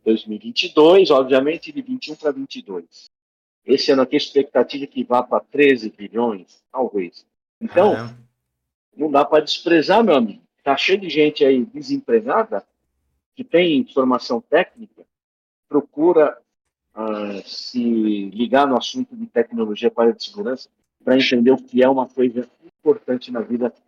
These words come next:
Speaker 1: de nós todos.
Speaker 2: Muito bom, Zé. Muito bacana você trazer e falar, né, sobre isso, né, sobre, até sobre os avanços, né? Importante, eu acho que é, é importante a gente ver que a gente também tem muita coisa desenvolvida,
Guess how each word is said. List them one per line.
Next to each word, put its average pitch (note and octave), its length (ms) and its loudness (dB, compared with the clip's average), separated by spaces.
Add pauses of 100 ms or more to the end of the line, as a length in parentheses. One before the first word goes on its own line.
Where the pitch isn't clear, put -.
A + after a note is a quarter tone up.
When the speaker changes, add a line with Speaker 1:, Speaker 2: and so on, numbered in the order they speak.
(100)
Speaker 1:
de A2+ 100 -2
nós C#3+ 280 0
todos. - 520 -6 (300)
Speaker 2:
Muito C#3+ 420 -4
bom, D3+ 440 2
Zé. B2 160 2
Muito C3+ 260 -2
bacana D#3+ 480 4
você C#3 240 0
trazer C3+ 560 4
e C#3 160 0
falar, D3 480 2
né, E3+ 160 0
sobre C3 320 -6
isso, D3+ 320 -4
né, C3 160 -4
sobre, B2 540 -6 (180)
até D4+ 300 -2
sobre D4+ 280 -4
os D4 160 0
avanços, G#3+ 600 0
né? E3+ 80 -4
Importante, G3 560 -4
eu F#3 60 4
acho G3 180 0
que G3 160 -6
é, E3+ 340 -6
é F3+ 80 -4
importante G3 640 -4
a G#3+ 60 -2
gente G3 180 -8
ver D#3+ 220 -2
que F#3 100 -4
a D3+ 60 0
gente F3+ 260 -6
também F3 260 -4
tem F3+ 140 -6
muita F3 260 -6
coisa E3 240 -8
desenvolvida, C#3+ 840 -6